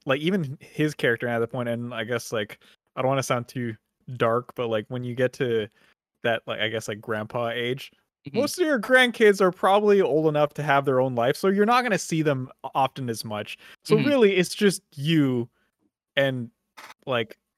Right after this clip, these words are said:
Speaker 1: it's kinda like when you, you grow up and you move out and all that, and your parents
Speaker 2: Mm-hmm.
Speaker 1: are kinda, like, doing their own thing, except time skip another several years. So, like, what do you deal, like, how do you deal with, like, s-,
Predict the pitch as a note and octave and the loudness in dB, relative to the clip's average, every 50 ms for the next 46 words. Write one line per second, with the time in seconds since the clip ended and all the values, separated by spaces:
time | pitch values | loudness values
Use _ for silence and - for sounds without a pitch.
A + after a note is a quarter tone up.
0 | _ _ _ _ - D#3 - - G#3 G#3 G#3+ G#3+ G3+ F#3 F3+ E3+ D#3+ D#3 D3+ D3 | _ _ _ _ -10 -6 0 2 2 4 6 6 4 4 4 2 0 0 0 0
1 | C#3 C3 B2+ B2+ - - D3 B2+ - D3+ C#3+ C3+ C3 C#3+ C3 B2 A#2+ B2+ B2+ B2+ | -2 -2 -4 -6 -8 -12 -10 -2 2 4 4 4 4 2 -2 -4 -4 -4 -4 -2
2 | A#2+ A#2+ A2+ A2+ A2+ A2+ - C#3 A#2+ A2 G#2+ G#2 G#2+ G#2+ G#2+ G#2+ - - B2 A#2+ | 0 0 0 0 0 -2 -4 -6 -6 -6 -4 -4 -2 -2 -2 -4 -4 -8 -10 -10
3 | A#2+ A#2+ - - C#3+ C3 B2 A#2+ A2+ B2 A2 - B2+ A#2 A2+ A2 G#2+ A2+ A2+ B2+ | -10 -10 -8 -4 -2 -2 -2 -2 -4 -6 -6 -6 -6 -6 -6 -6 -6 -8 -8 -8
4 | A#2+ A#2 A#2 A2+ A2+ A2+ A2 A2 A2 - A#2 A2+ A#2 C3 D3+ - _ _ _ _ | -8 -8 -6 -6 -4 -4 -6 -6 -10 -10 -10 -8 -8 -8 -10 -12 _ _ _ _
5 | _ - C3 - - - C3 A#2+ - - - - _ - - C#3+ C3 B2+ B2 - | _ -10 -8 -6 -2 0 0 0 -2 -6 -14 -20 _ -6 -4 -2 -2 -2 -4 -6
6 | - C#3 A#2+ A2+ - B2 B2 A#2+ A#2+ A2+ A2+ B2+ - - B2 A#2 A#2+ A2+ A2+ A#2+ | -4 -2 -2 -2 -2 -4 -4 -4 -4 -4 -4 -4 -4 -4 -4 -2 -4 -6 -6 -4
7 | B2+ A#2 A2+ - - C3+ B2 A#2+ A#2+ A2+ A2+ - - _ _ _ _ _ _ - | -4 -4 -4 -4 -4 -4 -2 -2 -2 -2 -4 -6 -10 _ _ _ _ _ _ 0
8 | D3+ D#3+ F3+ G3 G3 F#3 D3 E3+ F3+ F3+ F3 F3 E3+ E3 D#3 C#3+ - - - _ | 2 4 4 4 4 4 6 8 8 10 10 10 10 10 8 6 4 -2 -20 _
9 | _ _ _ _ _ _ _ _ _ _ - - C3+ C3 C3+ D3+ E3 F3+ F#3 F3+ | _ _ _ _ _ _ _ _ _ _ -6 -2 0 0 2 2 2 2 2 0
10 | C#3 C#3+ D#3 E3 E3 D3+ D3 - C#3 C3 B2+ A2 - - - - | 0 2 2 2 4 2 2 2 0 -2 -2 -2 -6 -12 -20 -20